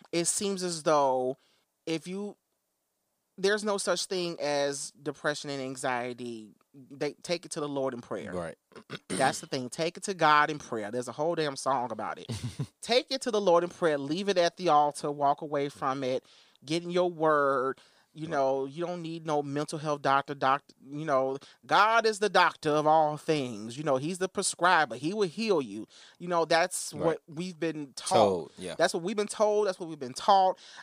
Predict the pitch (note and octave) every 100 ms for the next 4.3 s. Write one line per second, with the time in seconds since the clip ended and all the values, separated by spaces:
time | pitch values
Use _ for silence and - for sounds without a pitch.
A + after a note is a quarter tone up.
0 | - D#3+ E3 F3+ F#3 F#3 F#3 E3+ F3 F#3
1 | E3+ E3+ E3 E3+ E3+ D#3+ D#3 C#3 G3 F3
2 | - F3+ F3 E3+ E3 E3+ D#3+ D#3 D#3+ D#3
3 | D#3 D#3 D3 C#3+ D#3 E3 - F3+ E3+ D#3+
4 | G#2 B2+ B2+